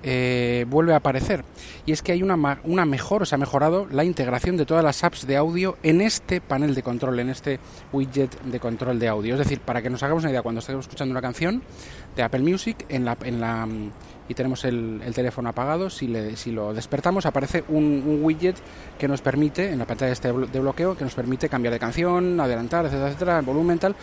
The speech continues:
<clears throat> de, pues de este, en este caso de la música, y aparece un, una portada. Pues si tú escuchabas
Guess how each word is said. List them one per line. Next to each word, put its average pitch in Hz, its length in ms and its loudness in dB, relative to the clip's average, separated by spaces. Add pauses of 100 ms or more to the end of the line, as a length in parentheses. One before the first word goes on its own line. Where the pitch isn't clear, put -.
(140)
<clears throat> - 240 -12
de, 160 720 6 (1160)
pues 131 160 2
de 131 80 0
este, 123 240 -4
en 123 60 -4
este 117 140 -4
caso 135 200 0
de 131 120 2
la 117 100 0
música, 131 380 -2
y 143 60 -2
aparece 117 280 -2
un, 120 240 -2 (460)
una 139 140 4
portada. 107 460 -4
Pues 131 340 -2
si - 220 -6
tú 175 140 -2
escuchabas 175 480 -4